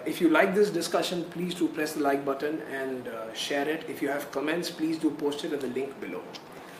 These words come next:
Ambassador Saran and, uh, Zorawar, thank you very much for actually, um, giving your time. Um, Ambassador, it's been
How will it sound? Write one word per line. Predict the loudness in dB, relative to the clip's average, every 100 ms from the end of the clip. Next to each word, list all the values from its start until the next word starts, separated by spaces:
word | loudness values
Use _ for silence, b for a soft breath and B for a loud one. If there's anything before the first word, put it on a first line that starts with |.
| B B -18 -16 -8
Ambassador | 0 0 0 2
Saran | 4 6 4 -2 -8 -12 -12 -8
and, | -6 -6 -4
uh, | -4 -4
Zorawar, | 0 0 0
thank | -6 -6
you |
very | -2 0 0
much | -2 -4
for | -2
actually, | -4 -4 -6 -4 -4
um, | -6 -10 -12 -10
giving | -8 -8
your | -8
time. | -10 -8 -8 -8 B B B B B -16 -12
Um, | -10 -10 -10 -12 -16 -16 -18 -18 -16 -14 -4
Ambassador, | 4 6 6 8 8 8
it's | 2 4
been | 4 4